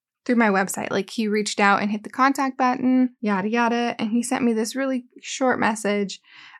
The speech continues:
And it was a while ago, and I just wanted to give him his shout out. He said, "Just wanna let you know that I'm glad that you're back, and I've missed the refreshing way that you share the faith, and I just want to encourage you." And I love that. Thank you so much.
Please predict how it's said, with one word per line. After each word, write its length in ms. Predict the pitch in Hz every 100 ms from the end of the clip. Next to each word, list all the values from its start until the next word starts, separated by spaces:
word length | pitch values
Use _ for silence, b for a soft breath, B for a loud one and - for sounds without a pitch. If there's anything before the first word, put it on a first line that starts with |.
| _ -
And 340 | 202 202 208 220
it 20 |
was 120 | 208
a 60 | 214
while 220 | 214 214
ago, 380 | 214 202 202 202 -
and 80 | 208
I 60 | 214
just 120 | 220
wanted 240 | 220 208
to 60 | 208
give 140 | 208
him 120 | 214
his 140 | 208 208
shout 280 | - 220 220
out. 320 | 220 226 233 226
He 100 | 226
said, 320 | 220 220 220 214 B B B B B _
"Just 320 | 262 262 262
wanna 220 | 277 269 247
let 180 | 233
you 100 | 220
know 260 | 214 202 196
that 200 | 214 214
I'm 260 | 190 185 190
glad 360 | - 240 254 247
that 100 | 247
you're 120 | 220
back, 320 | 214 190 208
and 100 | 220
I've 140 | 202 208
missed 380 | 226 233 247 -
the 80 |
refreshing 640 | 208 202 - 214 - 254 226
way 200 | 196 202
that 140 | -
you 100 | 202
share 280 | 202 - -
the 140 | 220 214
faith, 380 | - - 226 214
and 120 | 226
I 80 | 220
just 240 | 220 -
want 160 | - -
to 80 | -
encourage 420 | 208 - - -
you." 60 |
And 120 | - - B B B B -
I 60 |
love 320 | 339 440 440 440
that. 220 | 311 -
Thank 200 | 285 294
you 100 | 302
so 140 | - 277
much. 220 | 247